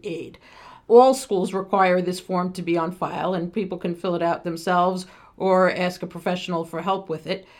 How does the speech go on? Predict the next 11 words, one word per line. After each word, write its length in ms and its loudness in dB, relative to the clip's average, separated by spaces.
Some 420 0
schools, 640 -2
mostly 480 -2
private 720 4
schools, 560 -8
also 580 4
require 680 4
the 140 -2
students 540 -6
to 160 -6
complete 600 -2